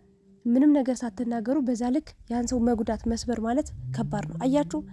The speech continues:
ከወሰነ ወሰነ ነው፣ ያ ሰው አይመለስም። ማርክም እያደረገ ያለው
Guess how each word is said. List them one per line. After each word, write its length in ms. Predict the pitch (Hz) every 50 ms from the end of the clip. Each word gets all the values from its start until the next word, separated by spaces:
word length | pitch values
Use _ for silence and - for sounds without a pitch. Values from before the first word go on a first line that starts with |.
| - - - - -
ከወሰነ 420 | - 311 330 320 - 330 320 311 302
ወሰነ 340 | 269 285 269 - - 277 269
ነው፣ 140 | 269 262 254
ያ 80 | 254 262
ሰው 120 | 262 - 269
አይመለስም። 580 | 262 254 240 240 233 226 220 233 - - - _ _ _ _ _ - - - - - -
ማርክም 360 | 247 262 269 277 - 302 277 269
እያደረገ 440 | 247 262 262 254 262 254 247 226 262
ያለው 220 | 247 240 240 240